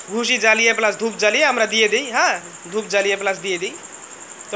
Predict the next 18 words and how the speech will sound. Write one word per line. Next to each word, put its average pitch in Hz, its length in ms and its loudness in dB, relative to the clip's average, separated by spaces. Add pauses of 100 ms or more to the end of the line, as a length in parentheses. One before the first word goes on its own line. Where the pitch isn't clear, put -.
viewers, 233 300 4
এই 254 100 2
যে 247 120 4
হাতে 240 240 2
দেখতে 254 220 0
পাচ্ছেন 240 220 0 (100)
কয়েলটা, 220 340 2
এইখানে 202 220 -2 (100)
কয়েলটা 226 280 0
দেখাও, 247 260 -4
কোথায় 214 200 -6 (320)
রাখলাম? 180 240 -6 (800)
এই 196 100 -2
যে 220 120 2
এইখানে 240 300 4
আমরা 240 200 2
দুইটা 233 260 2
কয়েল, 247 160 4